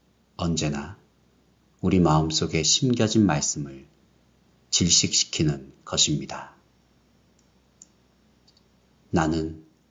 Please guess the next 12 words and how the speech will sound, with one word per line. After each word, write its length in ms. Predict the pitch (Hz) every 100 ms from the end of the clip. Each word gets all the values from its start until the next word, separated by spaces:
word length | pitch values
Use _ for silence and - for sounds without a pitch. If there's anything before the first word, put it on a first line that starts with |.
| _
내 200 | - 92
눈으로 440 | 90 101 101 98 98
보지 300 | - 98 95
않으면 520 | 80 76 71 67 67 _ _ _ _ _ _
믿을 260 | 95 85 85
수 200 | - 76
없어." 440 | - - - - _ _ _ _ _ _ _ _ _ _ _ _ _ _ _ _ _
이것이 600 | 98 80 76 - 76 78 - _ _ _ _ _
바로 360 | - 82 80
불신앙이 840 | 78 98 90 107 87 73 71 73 - _
시작되는 680 | - - 117 - - 78 69
순간입니다. 840 | - 107 95 85 69 67 - -